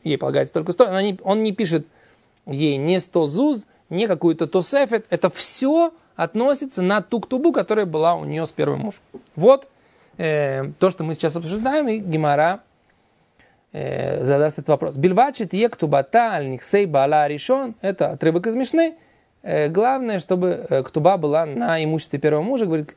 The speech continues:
говорит Гемара Майтайма. В чем причина? Почему это на имуществе первого ру-, мужа? Говорит Гемара, "Иша икнуло мина шамаем". Поскольку второй ее муж, ему, э, жену или женщину приобрели с небес. То есть, когда он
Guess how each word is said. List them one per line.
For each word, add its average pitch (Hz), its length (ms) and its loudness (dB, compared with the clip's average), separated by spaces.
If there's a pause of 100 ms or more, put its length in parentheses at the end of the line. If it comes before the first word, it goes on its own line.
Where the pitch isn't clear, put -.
говорит 175 320 0
Гемара 156 420 0
Майтайма. 175 580 -4
В - 60 -20
чем 190 180 -4
причина? 208 360 -6 (600)
Почему 202 440 0
это 214 120 -2
на 196 120 0
имуществе 185 320 0
первого 143 340 2
ру-, 175 100 -2
мужа? 226 400 -2 (240)
Говорит 151 280 -2
Гемара, 185 280 0
"Иша 214 480 2
икнуло 190 640 -2
мина 180 420 -2
шамаем". 127 400 -2 (520)
Поскольку - 260 -8
второй 233 460 4
ее 180 160 0
муж, 170 380 -6 (320)
ему, 180 500 2 (220)
э, 139 340 0
жену 175 680 0
или 147 160 -4
женщину 202 600 -2 (240)
приобрели 185 580 -2
с - 80 -12
небес. 143 400 -6 (800)
То - 40 -16
есть, 156 100 -16
когда 147 480 2
он 165 400 0